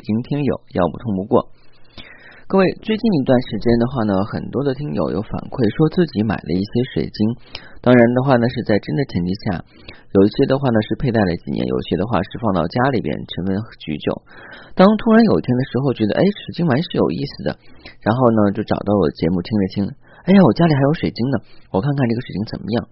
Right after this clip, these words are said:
这个时候会发现水晶出现什么状况呢？就是水晶的光泽啊，好像跟之前买的时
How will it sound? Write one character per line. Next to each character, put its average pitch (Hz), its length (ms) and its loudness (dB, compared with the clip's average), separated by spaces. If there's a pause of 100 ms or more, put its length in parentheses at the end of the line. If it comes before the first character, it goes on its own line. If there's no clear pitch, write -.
(560)
这 233 160 2
个 - 80 -2
时 - 160 -6
候 151 80 2
会 127 160 0
发 123 160 2
现 107 160 0
水 117 160 -6
晶 98 160 -2
出 110 160 -2
现 104 160 0
什 80 80 -6
么 71 80 -10
状 110 240 -4
况 - 80 -10 (160)
呢？ 62 160 -8
就 - 160 -4
是 120 240 2 (240)
水 - 240 4
晶 92 320 2
的 185 160 4
光 139 160 2 (160)
泽 82 240 -4
啊， - 80 -8 (320)
好 - 160 4
像 151 400 0 (320)
跟 185 240 4
之 - 80 -10 (160)
前 202 160 2
买 165 160 -2
的 - 80 -6
时 - 100 -6